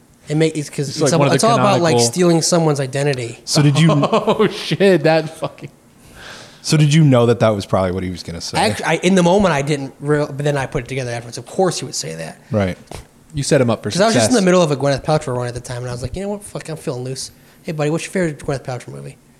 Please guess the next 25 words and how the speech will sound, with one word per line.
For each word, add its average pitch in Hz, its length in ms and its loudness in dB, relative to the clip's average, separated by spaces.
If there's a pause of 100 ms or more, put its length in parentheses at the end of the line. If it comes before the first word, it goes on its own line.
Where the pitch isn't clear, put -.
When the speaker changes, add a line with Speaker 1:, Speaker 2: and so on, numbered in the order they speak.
(1500)
Speaker 1:
"Talented 139 300 -4
Mister 143 300 -4
Ripley. 139 180 0
Matt 139 220 -2
Damon's 147 260 4
so - 140 -6
good." 135 320 -2 (580)
I 127 40 -14
mean, 135 140 -16
I, 131 500 -10
I 135 40 -6
don't 139 100 -4
even 123 140 -8
know 127 100 -6
how 127 160 -6
to 127 80 -10
replicate 127 400 -10
his 120 120 -10
accent. 131 420 -14
How, 214 220 -4
how 165 200 -4
would 190 160 -4
you, 170 80 -6
can 139 220 -10
you, 180 260 -4